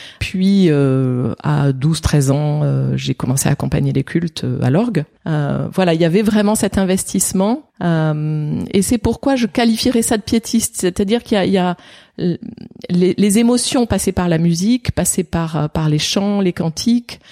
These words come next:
Euh, les vieux cantiques du réveil, euh, ont bercé mon enfance. Donc à la fois il y avait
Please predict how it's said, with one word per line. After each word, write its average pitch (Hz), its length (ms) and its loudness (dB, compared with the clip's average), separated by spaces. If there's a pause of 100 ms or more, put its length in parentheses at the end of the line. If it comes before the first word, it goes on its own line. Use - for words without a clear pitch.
(360)
Euh, 147 880 -2
les 180 360 4
vieux 185 280 2
cantiques 175 580 -4
du 156 100 0
réveil, 175 680 2
euh, 143 340 0
ont 143 360 -2
bercé 147 400 -2
mon 139 180 -4
enfance. 196 480 -2 (480)
Donc 202 300 0
à 233 100 0
la 262 140 2
fois 254 320 0
il 202 60 2
y 190 40 2
avait 180 320 2